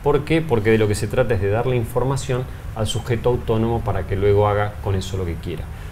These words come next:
Bueno, eso es erróneo en cuanto a pensar que hay un sujeto autónomo que donde yo le doy medios, con eso hace lo que quiere. Ese sujeto autónomo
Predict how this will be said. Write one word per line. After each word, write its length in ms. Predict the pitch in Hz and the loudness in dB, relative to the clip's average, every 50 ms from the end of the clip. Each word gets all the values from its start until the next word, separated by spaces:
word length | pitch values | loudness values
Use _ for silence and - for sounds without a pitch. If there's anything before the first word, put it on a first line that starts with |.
| - - | -10 -4
Bueno, 120 | 98 104 123 | -2 0 0
eso 120 | 139 170 | 2 0
es 120 | 156 - | 0 0
erróneo 560 | 165 156 - 117 117 113 113 110 110 117 127 131 - - - - - - - - - - | 0 0 2 2 4 4 4 4 2 2 0 -2 -6 -10 -12 -14 -14 -14 -16 -12 -6 -4
en 100 | 101 95 | -2 -2
cuanto 260 | - 104 101 98 104 | 0 0 0 0 0
a 80 | 98 - | 0 0
pensar 380 | 101 95 90 - 120 113 107 | 0 -2 -2 0 0 0 2
que 60 | - 110 | 2 2
hay 60 | 110 | 2
un 80 | 107 | 2
sujeto 360 | 107 - 104 - 120 107 104 110 | 0 -2 -2 -2 0 2 2 2
autónomo 500 | 104 107 - 123 120 110 101 95 90 78 | 2 2 2 2 2 2 2 0 0 -2
que 80 | 95 | 0
donde 220 | 95 95 92 92 87 | 0 0 0 -2 -2
yo 160 | - - 123 | -2 0 0
le 100 | 120 113 | 2 2
doy 180 | 113 117 120 | 4 4 4
medios, 500 | 110 117 120 113 104 98 101 110 110 - - - - - | 4 2 2 2 2 2 2 0 -2 -2 -6 -8 -8 -6
con 140 | - 98 98 | -2 0 0
eso 320 | 104 101 - - 110 110 - - - - - - - - - | 0 0 -2 -2 -4 -4 -6 -10 -14 -14 -14 -16 -12 -4 0
hace 300 | 101 95 - - 95 87 | 0 0 0 -2 -4 -2
lo 100 | 90 85 | -2 -2
que 140 | 85 85 | -2 -2
quiere. 300 | 76 - 76 80 78 80 - - - - - - - - - | -4 -4 -6 -6 -6 -6 -8 -10 -12 -14 -14 -14 -14 -10 -6
Ese 200 | 104 98 113 143 | -6 -4 -4 -4
sujeto 360 | 139 - 151 151 170 151 156 | -4 -2 -2 0 0 2 2
autónomo 560 | 151 143 - 143 139 139 139 143 151 156 156 | 0 2 2 2 4 4 4 2 2 0 -2